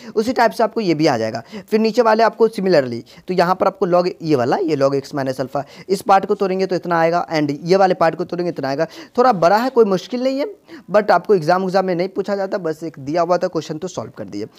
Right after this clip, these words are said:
तो इस तरीके का आपको ये प्रश्न था। ये क्वेश्चन नंबर कितना था? ट्वेल्व था। अब चलते हैं क्वेश्चन नंबर थर्टीन की ओर। देखिए क्वेश्चन नंबर थर्टीन हमारे पास इस प्रकार है, ये अच्छा क्वेश्चन है। देखिए यहाँ पर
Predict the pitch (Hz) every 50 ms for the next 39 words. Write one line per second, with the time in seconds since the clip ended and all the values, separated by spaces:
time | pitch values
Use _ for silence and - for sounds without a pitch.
0 | - 233 226 214 - 214 220 214 - 233 214 220 214 226 220 220 202 - - 208
1 | 202 196 208 196 196 196 - 226 214 226 220 202 185 - 180 - 214 208 208 214
2 | 208 226 220 240 233 349 - - 180 160 139 123 117 113 113 - 120 101 - -
3 | - 240 202 - 170 151 - 214 214 208 214 233 233 226 214 233 220 220 220 226
4 | 214 - 185 - - 180 160 135 117 - 135 123 107 98 - - - _ - -
5 | 208 - 170 180 180 196 185 208 208 208 262 277 269 277 269 269 254 233 262 262
6 | 254 247 247 254 247 233 233 240 233 - 196 - - - - - 139 139 151 175
7 | 208 220 233 240 233 - - - 196 - - 240 233 226 214 - 240 233 226 175
8 | 170 170 - 165 131 131 - - -